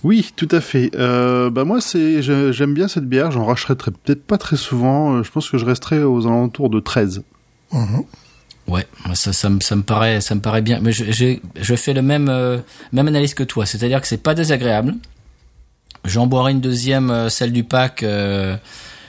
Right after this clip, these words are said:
Speaker 3: euh, bah, avec plaisir. <clears throat> Mais je pense pas que je vais courir dans mon supermarché en racheter.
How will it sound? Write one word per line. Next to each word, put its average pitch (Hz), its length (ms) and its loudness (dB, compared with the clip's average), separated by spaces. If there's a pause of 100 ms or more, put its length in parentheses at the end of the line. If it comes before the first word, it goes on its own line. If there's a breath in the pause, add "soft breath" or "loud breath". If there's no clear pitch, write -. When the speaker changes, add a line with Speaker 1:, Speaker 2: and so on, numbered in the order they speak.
(180 loud breath)
Speaker 3:
euh, 87 540 2 (100)
bah, 85 360 2
avec 85 180 -2
plaisir. 131 460 0
<clears throat> - 20 4
Mais 123 420 2
je 127 120 -4
pense 135 260 -2
pas 151 200 0
que 135 200 -2
je 110 120 -2
vais 117 300 2
courir 131 360 0
dans 123 100 0
mon 117 80 2
supermarché 113 500 -2
en 120 80 0
racheter. 98 420 -4